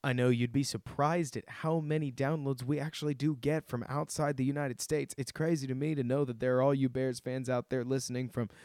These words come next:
England and wherever else you are in the world. It's great to see you. We're glad to have you on board. But yeah, every review helps, lets me know what I could do better, lets me know how best to fit you. I'm Robert Schmitz,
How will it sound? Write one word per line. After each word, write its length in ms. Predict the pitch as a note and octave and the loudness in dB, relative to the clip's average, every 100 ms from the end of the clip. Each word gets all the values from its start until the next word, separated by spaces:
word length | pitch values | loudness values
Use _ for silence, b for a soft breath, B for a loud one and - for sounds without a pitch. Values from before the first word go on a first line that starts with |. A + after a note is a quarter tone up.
| B | B
England 520 | A#2+ B2 A#2 B2+ C3 A2+ | -2 0 2 2 2 0
and 160 | F#2+ | -2
wherever 480 | G#2 A#2+ C#3 C#3+ C#3 | 4 6 6 4 4
else 240 | D#3 D3 | 4 2
you 140 | B2+ A#2+ | 2 2
are 160 | B2 | 4
in 80 | A#2+ | 0
the 60 | A2 | 0
world. 380 | A2 C3 C3 B2+ b - | 0 2 0 -4 b -12
It's 140 | - | 0
great 200 | E3 D3 | 2 2
to 80 | A#2+ | -4
see 320 | - C3+ B2+ | -2 0 2
you. 100 | A#2+ - B - | 2 0 B -2
We're 80 | |
glad 280 | C3+ C3+ C3+ | 0 2 2
to 80 | B2 | 2
have 220 | A2+ A2 | 2 2
you 120 | A2 G#2+ | 2 2
on 220 | G#2+ G#2 | 0 0
board. 340 | G#2+ A2 G#2 - | 2 2 0 -6
But 100 | A#2 | -4
yeah, 280 | D3+ F3 A2+ B B - | 0 0 0 B B 0
every 240 | F3+ F#3 G3 | 2 4 4
review 440 | E3+ C3+ D#3 C#3 | 4 4 4 4
helps, 380 | B2+ D3+ - - B B | 4 0 0 -10 B B
lets 240 | D3 D3 | 2 2
me 160 | D3 D#3+ | 2 4
know 180 | D3+ D3 | 4 4
what 160 | C#3 | 4
I 140 | C3+ C#3 | 4 0
could 180 | C3+ B2 | -2 2
do 160 | C#3+ | 2
better, 380 | B2 C3 C3+ C3 B B2+ | 4 2 2 -2 B -6
lets 240 | B2+ C3 | -2 0
me 120 | D3 C#3+ | 0 2
know 180 | C3+ | 2
how 160 | A#2+ C#3 | 2 0
best 460 | B2 - C3+ C#3 - | -2 -2 -2 0 -6
to 80 | |
fit 320 | A#2 - C#3+ - | -8 0 -2 0
you. 260 | C#3 C#3 C#3 B - | 2 2 2 B -2
I'm 240 | D3+ D#3+ | 0 2
Robert 360 | B2 D3 C3+ A#2+ | 2 2 0 -2
Schmitz, 440 | - D3+ D#3 - | -2 -2 -2 -6